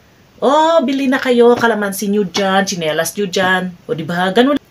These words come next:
Kailangan talaga masipag. Pero kahit saan namang trabaho, kahit anong trabaho, kailangan talaga masipag ka. And then, pangatlo,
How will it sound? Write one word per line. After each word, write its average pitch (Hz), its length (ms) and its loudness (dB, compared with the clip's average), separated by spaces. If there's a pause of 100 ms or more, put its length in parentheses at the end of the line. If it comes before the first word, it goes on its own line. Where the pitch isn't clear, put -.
(160)
Kailangan 180 380 -4
talaga 180 260 0
masipag. 151 640 -6
Pero 294 240 -2
kahit 285 240 -2
saan 226 240 0
namang 196 320 -4
trabaho, 160 460 0
kahit 156 240 -2
anong 165 180 -6
trabaho, 147 320 -4
kailangan 208 320 0
talaga 185 240 -2
masipag 156 560 -8
ka. 165 220 -6 (640)
And 226 200 2
then, 202 200 0
pangatlo, 156 760 -2